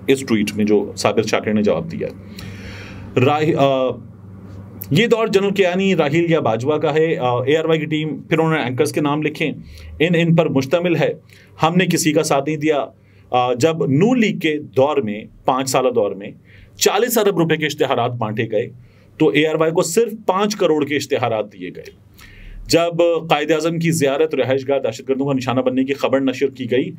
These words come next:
तो सलमान इकबाल, उवैस तौहीद, साबिर शाकिर, शाहिद रिंद, सदफ अब्दुल जब्बार, इन पर मुल्क दुश्मनी और गद्दारी का, दहशतगर्दी का मुकदमा दर्ज हुआ। वो भी दौर नवाज शरीफ का। जब आप पैमरा चेयरमैन बने, तो यकीन जाने आपने हमारा जीना हराम कर दिया,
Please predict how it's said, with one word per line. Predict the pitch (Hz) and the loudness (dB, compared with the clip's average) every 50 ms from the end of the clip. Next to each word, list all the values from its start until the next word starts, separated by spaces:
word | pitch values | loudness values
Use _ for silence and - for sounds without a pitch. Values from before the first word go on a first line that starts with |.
| - - - - | -18 -20 -4 -4
तो | 135 | 0
सलमान | - - 135 127 135 143 147 139 | 2 2 2 2 0 0 0 -2
इकबाल, | - - 127 123 135 139 | 0 0 0 2 2 0
उवैस | 131 - 120 113 127 131 127 127 - | -2 -4 -2 0 0 0 0 0 -2
तौहीद, | 135 120 117 135 147 147 | -2 -2 0 -4 -4 -4
साबिर | - - 143 113 117 127 127 | -2 0 0 2 2 0 0
शाकिर, | - 139 113 - - 139 131 | 0 -2 -4 0 0 -2 -2
शाहिद | 135 - 131 113 131 135 131 127 | 0 -2 -4 0 0 -2 -2 0
रिंद, | 127 135 131 123 | 0 -2 -2 0
सदफ | - - 123 131 131 - | 0 0 2 2 2 0
अब्दुल | - - - - 127 | -2 -2 -2 -4 -2
जब्बार, | - 226 - - 110 113 120 117 - - - - - - - - 131 | 0 -2 0 0 -2 -2 0 -2 -6 -8 -10 -18 -20 -20 -6 -2 0
इन | 160 170 165 | 0 4 4
पर | 190 180 160 | 4 4 4
मुल्क | 131 117 127 175 220 190 - | 2 2 2 4 2 2 0
दुश्मनी | 160 156 156 - 156 151 160 | 0 0 0 0 0 0 0
और | 165 160 | 0 2
गद्दारी | 123 120 113 - 120 120 135 156 165 165 | 0 0 0 2 0 0 2 0 -2 -2
का, | 165 165 - - 139 135 143 | -4 -4 -2 0 0 0 0
दहशतगर्दी | 117 123 117 113 - 120 120 127 120 127 | -2 -2 -4 -4 -4 -2 -2 -2 -2 2
का | 131 139 | 2 2
मुकदमा | 120 117 120 113 110 110 117 117 113 | 2 2 0 -2 -2 -2 0 -2 0
दर्ज | - 101 - - 117 | 0 -2 -2 -2 -2
हुआ। | 131 151 156 - - - - - - - - - | -2 -2 -2 -2 -8 -18 -20 -20 -20 -20 -4 2
वो | 165 226 262 | 2 2 4
भी | 247 226 | 4 2
दौर | 196 175 165 | 2 2 2
नवाज | 156 139 127 127 123 | 2 2 2 0 0
शरीफ | 117 - 139 131 120 | 0 -2 -2 0 0
का। | 147 | 0
जब | 139 156 156 151 | 0 2 0 0
आप | 156 151 - | 0 0 -2
पैमरा | - 143 143 147 160 156 | -2 -2 0 0 -2 -2
चेयरमैन | - - 143 139 151 156 151 135 | 0 0 -2 -2 -2 -4 -2 0
बने, | 131 127 160 180 170 - - - _ - - - | 0 0 -2 -4 -8 -12 -20 -20 _ -20 -4 0
तो | - 143 | 0 2
यकीन | 139 156 170 170 240 254 233 208 | 4 2 2 2 2 2 2 2
जाने | 185 170 180 180 | 0 0 0 -2
आपने | 165 151 165 165 170 | -4 -4 -2 -4 -2
हमारा | - 147 127 120 123 131 135 | 0 0 0 0 0 0 -2
जीना | 123 113 117 117 127 127 | -2 -2 -2 0 0 0
हराम | - 156 160 175 175 147 127 | 0 -2 -2 -2 -2 -2 -2
कर | 113 104 87 | -4 -4 -6
दिया, | - - - - - | -8 -12 -18 -20 -20